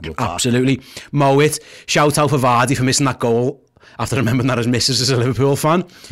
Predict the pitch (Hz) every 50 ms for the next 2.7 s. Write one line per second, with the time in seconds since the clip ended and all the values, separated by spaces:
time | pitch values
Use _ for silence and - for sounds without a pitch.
0 | 107 87 92 98 92 - 104 95 95 92 - - 104 101 92 107 107 110 113 113
1 | 104 - 117 107 120 139 147 151 147 156 147 151 - 147 151 156 165 180 175 -
2 | - - - - _ - 165 160 156 156 151 151 151 147